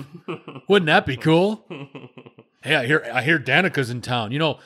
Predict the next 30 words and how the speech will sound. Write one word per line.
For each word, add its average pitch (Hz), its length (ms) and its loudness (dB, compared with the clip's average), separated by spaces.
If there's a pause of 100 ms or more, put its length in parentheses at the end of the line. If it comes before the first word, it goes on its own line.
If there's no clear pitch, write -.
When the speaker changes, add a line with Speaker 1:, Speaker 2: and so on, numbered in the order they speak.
(140)
Speaker 2:
because 151 480 -2
this 160 260 -8
is 190 60 -10
the 202 80 0
honest 185 200 -4
to 147 60 -10
God 147 240 -4
truth. 175 240 -4 (1300)
When 127 380 -10 (100)
Rogers 165 520 -2
was 127 160 -8
going 147 280 0
out 139 340 0 (100)
with 131 160 -4
the 123 80 -2
last 127 380 2
one, 95 320 -12 (680)
Speaker 1:
Olivia 98 300 -18
Munn. 107 380 -16
Speaker 2:
Thank 120 300 -6
you. 90 140 -14 (1160)
Rogers 139 500 -2
liked 127 260 -4
to 123 80 -8
always 123 600 -2 (580)
have 143 180 -2
a 135 40 -4
little 123 200 -4
boom 170 320 0
boom 107 320 -4